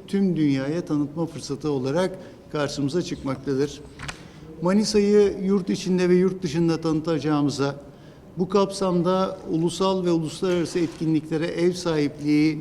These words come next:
yapacağımıza dair hedeflerimizi ortaya koymuştuk. Güzel şehrimizin köklü tarihini, zengin kültürünü ve spor alanındaki yatırımlarını her zaman büyük organizasyonlarla ev sahipliği yapmaya hazır bir şehir olduğumuzu da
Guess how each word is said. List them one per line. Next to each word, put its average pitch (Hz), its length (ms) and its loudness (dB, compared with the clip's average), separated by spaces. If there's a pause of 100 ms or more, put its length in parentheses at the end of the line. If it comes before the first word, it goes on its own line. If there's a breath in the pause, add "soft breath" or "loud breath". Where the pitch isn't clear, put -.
yapacağımıza 143 720 0
dair 143 240 0
hedeflerimizi 143 640 -2
ortaya 156 400 0
koymuştuk. 139 520 0 (880 loud breath)
Güzel 170 320 2
şehrimizin 175 760 0 (280)
köklü 156 380 0
tarihini, 147 680 2 (160)
zengin 151 440 2
kültürünü 156 580 0
ve 147 100 2
spor - 360 -2
alanındaki 147 580 0
yatırımlarını 143 720 0 (440 loud breath)
her 190 180 2
zaman 156 460 2
büyük 175 280 0
organizasyonlarla 139 1120 0
ev 160 240 0
sahipliği 139 540 -2
yapmaya 147 500 0
hazır 151 340 -2
bir 160 120 2
şehir 156 320 2
olduğumuzu 139 640 0
da 175 260 2